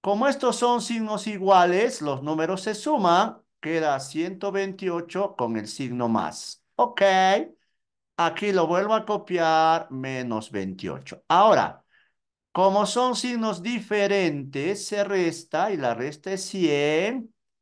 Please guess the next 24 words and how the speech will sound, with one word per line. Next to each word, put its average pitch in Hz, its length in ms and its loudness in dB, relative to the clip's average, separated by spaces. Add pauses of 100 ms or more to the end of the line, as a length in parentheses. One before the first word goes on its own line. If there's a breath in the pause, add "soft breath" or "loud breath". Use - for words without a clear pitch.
(580)
y 190 140 -4
lleva 220 280 4
signo 220 380 -2
del 170 160 0
número 190 340 0
mayor. 156 480 0
Este 240 380 -2
es 185 120 -8
el 151 140 -8
mayor. 104 380 -4
¿Qué 208 160 -4
signo 185 400 -4
tiene? 240 640 -2
Más. 98 800 -4 (680 soft breath)
Ese 190 340 2
más 190 260 2
se 185 80 2
hace 180 280 0
fantasmita 185 1120 0
y, 185 120 -2
lógicamente, 139 1120 -4
la 98 160 -2
respuesta 123 720 -4
es 185 260 0